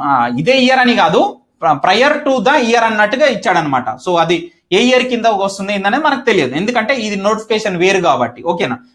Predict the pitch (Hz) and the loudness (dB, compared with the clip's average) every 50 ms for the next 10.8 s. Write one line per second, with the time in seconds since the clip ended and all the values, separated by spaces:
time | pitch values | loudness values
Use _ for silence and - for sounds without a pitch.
0 | _ _ 185 185 196 196 196 208 214 208 - 202 196 190 185 190 - 170 - 190 | _ _ -2 0 0 0 0 -2 -4 -4 -4 -6 -6 -4 -2 -2 0 0 0 -2
1 | 175 170 156 160 170 170 160 160 165 170 170 165 - 196 170 - 139 135 151 170 | -2 -4 -4 -2 -2 -2 -2 -2 -2 -4 -2 -2 -2 -2 0 0 0 0 2 2
2 | 196 180 165 151 135 117 120 117 120 123 226 233 208 180 185 226 262 277 247 285 | 2 2 2 0 -2 -4 -4 -6 -6 -6 -8 -6 -4 -2 0 0 0 0 0 -2
3 | - - 185 165 160 - 165 147 147 190 285 381 - - _ _ _ _ _ 175 | 0 0 -2 -2 -2 -4 -6 -4 -4 -4 -4 -6 -6 -10 _ _ _ _ _ -4
4 | 190 208 180 240 269 302 302 311 302 - 262 254 247 240 233 214 214 208 202 214 | -2 0 0 2 2 2 2 2 2 2 2 2 2 2 2 2 2 2 4 4
5 | 269 - 220 196 - 185 180 185 185 185 196 208 - - 151 151 156 208 254 262 | 4 2 0 0 -2 0 2 2 2 2 0 -2 -2 0 -2 0 2 2 2 2
6 | 240 208 208 - 190 175 175 175 180 175 165 165 156 156 147 147 143 143 151 143 | 2 0 0 0 0 0 2 0 0 0 -2 -4 -4 -2 -2 0 0 0 -2 -4
7 | - - 135 131 - 233 196 135 117 104 - - _ 196 190 247 247 254 277 269 | -4 -6 -10 -10 -8 -6 -6 -6 -8 -10 -14 -18 _ -8 -4 -4 -2 0 0 2
8 | 262 277 269 262 240 240 240 247 240 240 - _ _ _ _ _ - 240 254 262 | 2 2 4 4 2 2 2 0 -4 -6 -14 _ _ _ _ _ -2 0 2 2
9 | 254 226 220 220 208 202 208 214 214 - 220 214 196 185 - 180 190 214 240 220 | 2 2 2 2 2 2 0 0 0 2 2 2 2 2 2 2 2 2 0 -2
10 | 254 - 254 - 196 190 202 180 - - 202 220 226 220 220 202 | -2 0 0 0 0 0 -2 -2 0 0 0 0 0 0 0 0